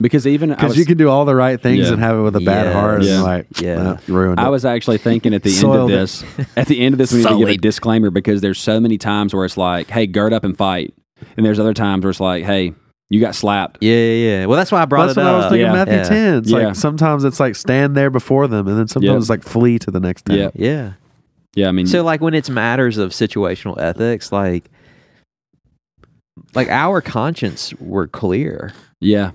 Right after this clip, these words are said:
Speaker 3: You know what I'm saying? Like,
Speaker 1: Yeah.
Speaker 3: it seemed very apparent from multiple
Speaker 1: Mm-hmm.
Speaker 3: perspectives that everything, that every, the course of action happened to,
Speaker 1: Yeah.
Speaker 3: to, to good and to glory
Speaker 1: Yeah.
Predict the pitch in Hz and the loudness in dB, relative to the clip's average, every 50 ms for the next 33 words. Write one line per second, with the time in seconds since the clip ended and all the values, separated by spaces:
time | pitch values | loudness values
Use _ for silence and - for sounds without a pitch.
0 | - _ - 123 139 156 151 127 - 131 117 127 143 143 135 123 110 101 101 120 | -10 _ 0 0 2 2 0 -2 -2 -2 -2 -2 -2 -2 -2 0 0 0 0 0
1 | 117 - - - - 139 135 135 135 127 120 113 - - - - - - 107 95 | -2 -4 -6 -6 -4 -2 -2 -2 -2 -4 -6 -8 -12 -14 -18 -20 -20 -18 -16 -12
2 | 98 95 98 110 110 120 131 135 135 131 123 117 - - 127 110 104 90 85 85 | -6 -2 0 2 2 2 2 2 0 0 -2 -2 -4 -6 -4 -4 -4 -4 -4 -6
3 | 80 69 - - - _ _ _ _ _ _ _ _ _ _ _ _ _ _ _ | -6 -8 -10 -16 -20 _ _ _ _ _ _ _ _ _ _ _ _ _ _ _
4 | _ - 110 98 90 90 92 98 107 - - 131 107 120 117 - - 117 98 95 | _ -4 -4 -2 -2 0 0 0 0 0 -2 -4 -4 -4 -4 -2 -2 0 0 2
5 | 95 95 101 95 95 98 92 80 80 80 80 82 - - - _ _ _ _ _ | 2 2 2 2 0 0 -2 -4 -4 -6 -8 -10 -14 -16 -18 _ _ _ _ _
6 | _ _ _ _ _ _ _ - 92 90 - - 87 101 104 101 113 113 113 110 | _ _ _ _ _ _ _ -8 -6 -6 -4 -2 -2 -2 0 0 0 -2 -2 -2
7 | - 117 113 107 104 101 98 98 98 92 98 - _ _ _ _ _ _ _ _ | -4 -4 -2 -2 -2 -2 -2 -4 -6 -8 -10 -14 _ _ _ _ _ _ _ _
8 | _ _ - 104 - - - 95 101 - 117 113 113 - - - 98 98 - - | _ _ -6 -6 -4 -2 -2 -2 -2 0 0 -2 -2 -4 -6 -8 -6 -6 -6 -4
9 | - - 131 143 143 - 135 98 - - 78 92 92 - - - - 87 85 85 | -2 -2 -2 -2 -2 -4 -6 -6 -6 -6 -4 -4 -4 -6 -6 -8 -8 -8 -8 -10
10 | - - 95 87 87 90 - - 85 85 82 82 82 - _ _ _ _ _ _ | -10 -8 -8 -6 -8 -8 -8 -8 -8 -8 -8 -10 -12 -14 _ _ _ _ _ _
11 | _ _ _ _ _ _ _ _ _ _ _ _ _ _ _ - - - 90 90 | _ _ _ _ _ _ _ _ _ _ _ _ _ _ _ -8 -4 -4 -2 0
12 | 87 123 113 - - - 113 98 82 78 101 98 98 104 110 110 110 101 87 - | 0 0 0 -2 -2 -4 -4 -4 -2 0 0 0 2 2 0 -2 -2 -4 -6 -6
13 | - 90 76 85 92 87 92 95 92 87 85 82 80 80 80 82 82 - - 104 | -8 -8 -4 -4 -2 0 0 0 0 0 -2 -2 -4 -6 -8 -10 -10 -6 -4 -2
14 | 98 87 85 | -2 -2 -2